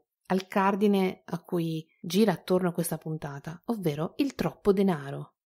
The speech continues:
che in realtà va anche di pari passo ai troppi oggetti,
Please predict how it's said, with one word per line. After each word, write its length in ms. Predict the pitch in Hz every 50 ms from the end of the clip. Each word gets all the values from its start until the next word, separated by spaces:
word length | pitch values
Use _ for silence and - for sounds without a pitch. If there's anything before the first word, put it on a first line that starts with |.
| _ _ _
che 140 | - - 190
in 60 | 160
realtà 460 | 156 180 214 220 - 160 151 - - -
va 160 | - 196 190
anche 260 | 170 175 185 196 - 170
di 100 | 160 156
pari 200 | - 170 208 214
passo 440 | - 156 143 - - - - 240 -
ai 180 | - 220 208 -
troppi 360 | - - 151 156 - - 214
oggetti, 680 | 202 170 165 185 190 180 165 - - - - 165 151 -